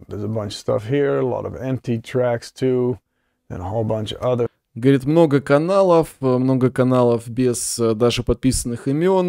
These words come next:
Speaker 2: много пустых каналов. Ну, сразу видно, такой чувак, может быть, не,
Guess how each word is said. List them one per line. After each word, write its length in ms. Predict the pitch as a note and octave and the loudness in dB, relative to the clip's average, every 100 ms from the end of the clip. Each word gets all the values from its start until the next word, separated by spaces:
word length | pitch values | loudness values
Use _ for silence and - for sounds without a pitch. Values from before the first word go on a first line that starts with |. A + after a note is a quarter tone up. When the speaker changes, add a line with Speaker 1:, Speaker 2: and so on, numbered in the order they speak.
| E3 | -2
Speaker 2:
много 400 | C3 A#2+ A#2+ A#2 | -2 0 0 -2
пустых 640 | - B2 - - G#3 - | -2 -6 -6 -4 -2 -2
каналов. 600 | - C#3+ C#3+ C#3 C3+ B2 - - - - - _ D#3 | -2 0 2 2 2 0 -8 -20 -20 -20 -20 _ 6
Ну, 340 | G3+ G3+ D3 | 8 8 6
сразу 420 | - D#3 C#3 B2 | 4 4 4 2
видно, 560 | B2+ D3+ C3+ A#2+ A2+ A2 | 0 0 2 2 0 -2
такой 640 | - A2+ A#2 A2 G#2+ G#2 F#2+ | -4 -4 -2 0 0 -4 -6
чувак, 400 | - A#2+ B2+ A#2 | -4 2 2 0
может 220 | A#2 A2 | -6 -6
быть, 280 | A2+ A2+ - A#2+ | -6 -6 -10 -6
не, 540 | A#2 B2 A#2+ A#2 | -2 0 0 -2